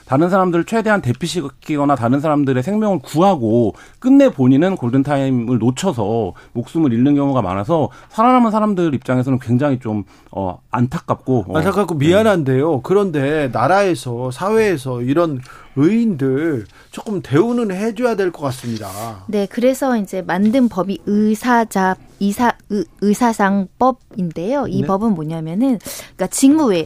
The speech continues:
Speaker 3: 원래 직무로 구호 조치를 해야 되는 직업을 가지신 분들 이외의 사람들이 위험에 처한 사람을 구조함으로
Speaker 2: 음.
Speaker 3: 인해서 이제 희생을 했을 때 이 예우해주고 배상해주고 보상해주는 법률이라고 말씀드릴 수 있는데, 예를 들면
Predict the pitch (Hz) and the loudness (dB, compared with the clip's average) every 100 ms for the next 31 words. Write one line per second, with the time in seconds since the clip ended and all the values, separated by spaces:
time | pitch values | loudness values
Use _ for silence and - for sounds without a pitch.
0 | - 185 262 339 254 208 196 220 214 - | 2 4 6 4 4 2 2 2 -2 -2
1 | 214 262 269 226 214 202 254 247 202 190 | 2 2 2 -2 -2 0 0 0 -2 -4
2 | - 180 175 175 - 160 180 175 170 165 | -4 -2 -2 -4 -8 -8 -6 -6 -6 -6
3 | 175 - 180 202 214 202 220 240 233 180 | -6 -8 -4 0 0 0 -2 0 0 0
4 | 180 226 170 185 208 208 196 - 185 185 | -2 -2 -2 0 0 0 -2 -4 -4 -4
5 | 247 311 285 262 370 370 - - - - | -4 -2 2 2 2 -2 -12 -20 -20 -2
6 | 220 214 285 262 220 196 175 165 165 165 | 2 4 4 4 2 -2 -4 -6 -8 -4
7 | 170 - 165 277 285 294 247 214 214 - | 0 0 -2 -6 -2 0 0 -2 -6 -8
8 | 175 - - 233 254 247 - - - 175 | -10 -8 -4 -2 -2 -4 -16 -14 -6 -4
9 | 165 180 214 220 185 180 170 165 175 190 | 0 4 4 4 2 -4 -8 -6 -6 -4
10 | 185 175 160 165 165 185 175 208 185 - | -4 -4 -6 -8 -8 -6 -4 -2 -4 -6
11 | 160 156 180 175 190 190 165 160 147 151 | -8 -8 -2 0 0 -2 -4 -4 -6 -6
12 | 180 170 175 - 196 160 175 214 226 269 | -6 -4 -6 -6 -6 -4 0 0 2 0
13 | 240 220 220 | 0 2 0